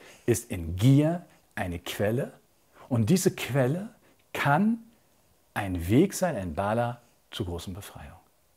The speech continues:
In Unruhe ist definitiv eine Quelle, ein Bala,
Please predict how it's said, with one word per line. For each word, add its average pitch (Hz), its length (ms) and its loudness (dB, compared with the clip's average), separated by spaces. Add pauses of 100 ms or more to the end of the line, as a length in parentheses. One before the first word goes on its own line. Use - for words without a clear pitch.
(440)
In 139 180 4
Unruhe 151 640 2 (180)
ist - 260 -2
definitiv 147 920 2 (280)
eine 92 260 -4
Quelle, 104 500 -6 (240)
ein 73 240 -10
Bala, 202 420 -10